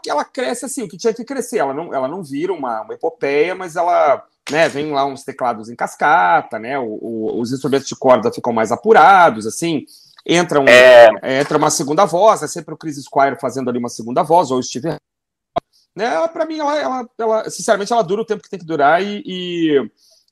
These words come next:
Speaker 1: e ela é bonita, assim, e a, e a coda final eu acho de uma beleza,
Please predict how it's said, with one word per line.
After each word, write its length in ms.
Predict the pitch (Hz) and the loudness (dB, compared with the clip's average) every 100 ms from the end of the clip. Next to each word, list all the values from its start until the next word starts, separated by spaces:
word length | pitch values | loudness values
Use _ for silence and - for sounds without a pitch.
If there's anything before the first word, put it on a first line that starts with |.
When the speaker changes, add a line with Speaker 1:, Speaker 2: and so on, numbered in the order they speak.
| - | -4
Speaker 1:
e 140 | 139 | 0
ela 100 | 147 | 0
é 40 | |
bonita, 400 | 175 233 190 214 | -2 -4 -6 -4
assim, 300 | 254 - 214 131 | -4 -4 -8 -6
e 80 | 131 | 2
a, 140 | 160 - | 2 2
e 60 | 175 | -8
a 60 | |
coda 320 | 180 214 226 226 | -4 -4 -4 -6
final 500 | - 240 220 254 294 | -8 -8 -6 -4 -4
eu 100 | 196 | -4
acho 200 | 208 202 | -6 -6
de 60 | |
uma 100 | 226 | -6
beleza, 840 | 202 196 160 190 196 214 175 120 | -4 -4 -4 -4 -2 -2 0 -2